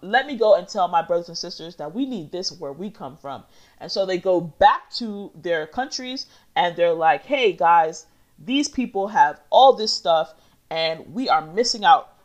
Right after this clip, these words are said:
And so because usually the governments in those areas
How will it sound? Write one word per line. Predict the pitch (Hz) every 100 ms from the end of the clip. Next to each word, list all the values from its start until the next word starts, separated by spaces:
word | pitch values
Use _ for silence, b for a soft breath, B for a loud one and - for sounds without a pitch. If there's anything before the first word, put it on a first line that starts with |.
| -
And | 180 208
so | - 202 180 175 - _ _ _ 175 170
because | 220 - 294 294 277 160 143
usually | 190 269 269 247 208
the | 165
governments | 180 202 196 196
in | 170 160
those | 156 156
areas | 156 175 175 160